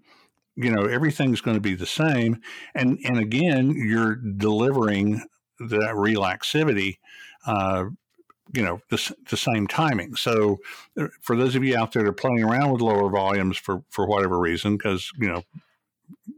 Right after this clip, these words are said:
you know, Vue is not the only ones where you'd be given a lower volume. Um, that's one thing to, to consider. Now, well, before I get off of this, um, haven't had the chance to ask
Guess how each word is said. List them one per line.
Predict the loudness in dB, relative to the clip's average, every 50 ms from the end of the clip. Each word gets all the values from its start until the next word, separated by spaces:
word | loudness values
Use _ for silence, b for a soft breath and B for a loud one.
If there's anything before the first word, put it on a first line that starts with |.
| -10 -8
you | -6
know, | -6 -6 -4
Vue | -2 0 0 2 2
is | 2 0 0 -2 -4
not | -4 -4 -4 -4
the | -4
only | -2 0 2 2
ones | 2 0 -2 -4 -10 -12 -6
where | -4 -2
you'd | -2 -2 -2
be | -4
given | -4 -2 -2 -2 -2
a | 0
lower | 0 0 0 0 0
volume. | 0 0 2 2 2 0 -2 -4 -8 B B B B B B B B B B B B B -2
Um, | 0 0 2 2 2 2 2 0 -2 -4 -6 -4
that's | -2 -2 -2 -2 0
one | 0 2 2 0
thing | 0 0 0 0 0
to, | -2 -4 -8 _ _ -14
to | -8 -4 -2 0 0 0 -2 -4 -6 -4
consider. | -4 -4 -2 -2 0 0 2 2 0 -2 -2 -4
Now, | -2 0 0 -2 -2 -6 _ _ _ _ -18 -14 -6 -2
well, | 0 0 0 -2 -4 _ _ -20
before | -16 -6 -2 0 0 2
I | 2
get | 2 2 2
off | 2 2 2 2 2
of | 2
this, | 2 2 2 0 -2 -6 -12 B B B B B B B B -2
um, | -2 0 0 0 0 0 -2 -2 -6 _ _ _ -20 -20 _ _ -10 -4
haven't | -2 0 0 0 2
had | 2 2 2 2
the | 0
chance | -2 -2 -2 0 0 0 -2 -4 -6
to | -6 -4
ask | -2 -2 0 0 -2 -2 -4 -6 -8